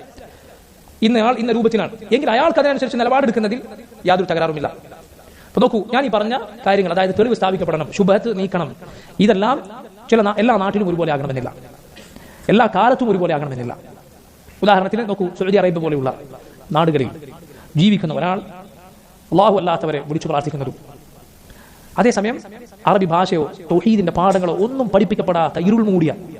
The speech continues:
ഒരു നാട്ടിൽ, തൗഹീദിന്റെ ദഅവത്തൊന്നും എത്താത്ത ഒരു നാട്ടിൽ ഒരാൾ അല്ലാഹു അല്ലാത്തവരെ വിളിച്ചു പ്രാർത്ഥിക്കുന്നതും, അവിടെ ഈ രണ്ടിടത്തും വ്യക്തികളെ തക്ഫീർ ചെയ്യുന്നിടത്ത് വ്യത്യാസം വരും.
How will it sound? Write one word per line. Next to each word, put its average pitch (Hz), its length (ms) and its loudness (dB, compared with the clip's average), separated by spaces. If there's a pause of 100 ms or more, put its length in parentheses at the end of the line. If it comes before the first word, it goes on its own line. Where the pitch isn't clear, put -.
(240)
ഒരു 196 120 4
നാട്ടിൽ, 190 240 0
തൗഹീദിന്റെ 175 400 2
ദഅവത്തൊന്നും 165 420 0
എത്താത്ത 151 340 0
ഒരു 160 120 0
നാട്ടിൽ 185 380 0 (420)
ഒരാൾ 190 260 6
അല്ലാഹു 185 280 0
അല്ലാത്തവരെ 165 360 0
വിളിച്ചു 147 200 -4
പ്രാർത്ഥിക്കുന്നതും, 165 480 0 (840)
അവിടെ 180 200 2
ഈ 202 120 2
രണ്ടിടത്തും 202 720 -4 (440)
വ്യക്തികളെ 262 520 2 (340)
തക്ഫീർ 220 300 2
ചെയ്യുന്നിടത്ത് 175 340 -4
വ്യത്യാസം 139 280 -4
വരും. - 180 -12